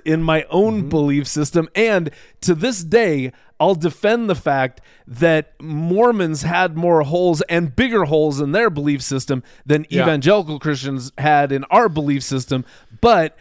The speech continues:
Speaker 1: at the end of the day, the, the, the quantity and the size of the holes in your belief system don't matter a whole lot if everybody has a whole lot of holes in their belief system. So my whole effort to convert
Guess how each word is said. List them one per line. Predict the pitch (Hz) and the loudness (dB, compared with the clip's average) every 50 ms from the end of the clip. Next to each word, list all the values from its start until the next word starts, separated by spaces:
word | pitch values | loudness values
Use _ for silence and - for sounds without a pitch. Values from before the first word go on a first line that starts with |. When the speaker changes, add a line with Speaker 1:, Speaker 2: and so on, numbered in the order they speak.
| - - - | -20 -8 -2
Speaker 1:
at | 139 151 143 | -2 -2 -2
the | 180 165 | -2 -2
end | 190 208 190 | -2 -2 -2
of | 165 143 | -2 -4
the | 143 | -4
day, | 127 170 220 208 160 127 123 120 - _ _ _ _ _ _ | -2 -2 0 0 0 -4 -6 -6 -10 _ _ _ _ _ _
the, | 120 120 156 156 151 - 135 | 0 2 2 2 2 -2 -10
the, | 123 117 131 143 151 147 147 147 123 127 | -14 -2 0 2 2 2 2 0 -2 -6
the | 123 113 143 147 147 135 | -6 -2 0 0 0 0
quantity | - - - - 196 202 240 254 - 240 220 - - 214 214 214 214 202 | -4 -8 -4 -2 0 2 2 0 0 -4 -8 -4 -4 -2 -2 0 -2 -2
and | 160 165 165 160 156 | -2 -4 -4 -2 -2
the | 156 | -2
size | 143 - - 196 180 175 180 180 175 175 160 147 | -4 -2 -2 0 0 2 2 2 2 0 0 0
of | 160 147 139 | -2 -2 -2
the | 156 147 | -4 -4
holes | 143 165 170 175 180 165 151 | -2 -2 0 0 0 0 0
in | 156 151 | -2 -4
your | 147 147 139 | -4 -4 -4
belief | 131 139 156 165 165 143 | -2 -2 -2 -2 -2 -4
system | - - 143 131 - - 139 131 120 - - - _ _ _ - 131 | -4 -4 -4 -4 -2 -2 -2 -4 -4 -8 -14 -20 _ _ _ -18 -6
don't | 120 143 170 175 180 175 170 - _ - | 0 0 0 2 0 -2 -4 -6 _ -8
matter | 151 151 160 160 160 156 156 147 | -4 -2 0 2 2 2 0 -2
a | 143 | 0
whole | 143 147 143 143 139 | 0 0 0 2 2
lot | 143 151 147 139 127 - | 2 2 2 2 0 -4
if | - 131 127 123 127 _ | -6 -6 -6 -6 -6 _
everybody | 139 147 151 139 147 147 135 123 139 143 139 139 131 | 0 0 0 2 -2 -4 -4 -2 -2 -2 0 0 0
has | 135 127 127 123 117 120 127 | 0 -2 -2 -2 -4 -6 -6
a | - 120 127 123 | -2 -2 -2 0
whole | 123 139 139 135 131 | 0 0 0 0 0
lot | 127 127 123 120 | 0 0 0 0
of | 113 107 107 104 | -2 -4 -6 -6
holes | 101 139 139 123 120 120 110 123 | -4 -4 -2 -2 -2 -6 -6 -6
in | 123 110 107 | -8 -8 -8
their | 113 110 101 104 98 - _ _ _ _ _ - | -8 -8 -8 -8 -10 -12 _ _ _ _ _ -4
belief | 120 123 120 123 127 117 | -4 -2 0 0 -2 -4
system. | - - 117 - - 123 120 | -4 -8 -8 -6 -6 -6 -6
So | - - 180 170 156 139 123 - - - - _ | -2 0 2 2 2 0 -4 -8 -14 -20 -18 _
my | 127 156 185 196 | 0 2 2 4
whole | 196 202 196 180 - - | 4 2 2 0 0 0
effort | 147 165 170 - 175 170 151 - | -2 -2 -2 0 -2 -4 -4 -4
to | - 147 131 | -8 -8 -4
convert | - 147 135 123 117 147 156 151 143 - _ | -4 -4 -6 -2 0 0 0 0 0 -4 _